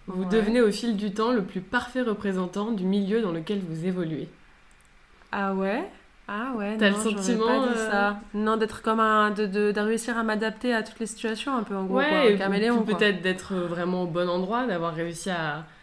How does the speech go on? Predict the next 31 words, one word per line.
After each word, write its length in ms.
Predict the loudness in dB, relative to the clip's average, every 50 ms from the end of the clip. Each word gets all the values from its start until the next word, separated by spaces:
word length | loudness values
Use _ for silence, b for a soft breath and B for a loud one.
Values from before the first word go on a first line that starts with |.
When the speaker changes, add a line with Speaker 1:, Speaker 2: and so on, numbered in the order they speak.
| B B B B
Speaker 1:
à 140 | -4 -4
créer, 380 | -4 -4 -4 -4 -2 0 0 0
parce 160 | -2 -4 -6
qu'en 80 | -6 -8
plus 100 | -8 -6
c'est 120 | -6 -2
un 60 | -2
métier 260 | 0 -2 -2 -4 -6 -8
que 80 | -6
t'as 120 | -6 -8 -6
créé, 340 | -4 -2 -2 0 0 0 -2
euh, 120 | -4 -6 -6
Speaker 2:
Euh, 260 | -8 -8 -8 -8 -8 -6 -6 -6 -6 -8
Speaker 1:
t'es, 40 | -8
Speaker 2:
pff. 600 | -10 -12 -12 -14 -14 -16 -18 -18 -18 -20 -20 -20 -14
Speaker 1:
ça 140 | -10 -8 -6
existait 380 | -4 -4 -6 -6 -8 -8 -8
pas 180 | -4 -4 -2 -2
vraiment, 420 | -2 -2 -2 -2 0 0 0 0
Speaker 2:
Oui. 40 | 0
Speaker 1:
d'avoir, 240 | 2 2 4 2 2 0
euh, 260 | -2 -6 -6 -6 -8 -8 -10 -14 -20 -20 -20 b b b b b b b b b b b _ _ -20 -14 -8
comment 200 | -4 -2 0 0
dire, 200 | 0 0 0 2
conjugué 480 | 2 2 4 2 0 0 0 0 0
toutes 180 | -2 -4 -4 -2
tes 160 | 0 2 2
influences 580 | 2 2 0 0 0 2 2 2 0 0 -2 -2
et 40 |
d'être, 280 | -2 -2 -4 -4 -6 -4
euh, 340 | -2 -2 0 0 0 -2 -4